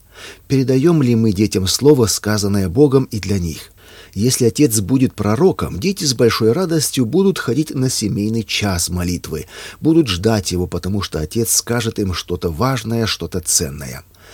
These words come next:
Пророк должен был объяснять народу, в чем заключается воля Бога. В каждой ситуации она выглядела по-разному. То народу надо было оставаться в своих пределах и не сдаваться врагу,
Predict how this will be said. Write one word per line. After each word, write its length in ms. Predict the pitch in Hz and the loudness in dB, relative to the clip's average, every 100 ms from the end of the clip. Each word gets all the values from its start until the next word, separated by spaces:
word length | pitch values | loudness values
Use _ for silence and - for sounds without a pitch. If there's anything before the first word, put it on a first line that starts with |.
| - - - - | -20 -18 -16 -6
Пророк 440 | 135 151 220 160 | -2 4 4 4
должен 340 | 123 180 170 151 | 0 2 2 4
был 220 | 170 170 | 4 4
объяснять 540 | 147 127 127 - 131 | 0 0 -2 0 -2
народу, 360 | 113 110 165 143 | 0 0 0 -2
в 80 | - | -2
чем 200 | 170 143 | -2 -2
заключается 840 | 117 107 98 - 139 139 - 120 | -2 -2 -4 -2 -2 -2 0 0
воля 420 | 95 101 120 113 | 0 2 4 4
Бога. 500 | 95 - 95 80 82 - _ - - - | 2 0 -2 0 -8 -10 _ -20 -20 -18
В 100 | - | -8
каждой 340 | 101 92 87 | -6 -4 -4
ситуации 680 | - - 92 143 127 85 80 | -6 -6 -2 -2 -2 -4 -4
она 260 | - 98 139 | -4 -2 -2
выглядела 540 | 127 113 107 95 87 | -2 0 0 -2 -4
по-разному. 760 | 80 92 82 78 76 65 65 - - - - - - - | -4 -6 -6 -8 -10 -10 -14 -16 -20 -20 -20 -20 -18 0
То 140 | 208 | 2
народу 480 | 175 135 139 143 139 | 4 4 4 4 2
надо 300 | 127 131 120 | 2 2 2
было 300 | 113 120 117 | 2 2 2
оставаться 520 | - - 101 113 - | 0 -2 -2 -2 -2
в 60 | 101 | -4
своих 240 | 101 101 | -4 -4
пределах 600 | - 101 85 82 73 87 | -4 -4 -4 -6 -6 -10
и 100 | - | -6
не 120 | 98 | -4
сдаваться 520 | 92 87 87 87 - 80 | -4 -4 -6 -4 -6 -6
врагу, 420 | 92 90 80 | -6 -6 -8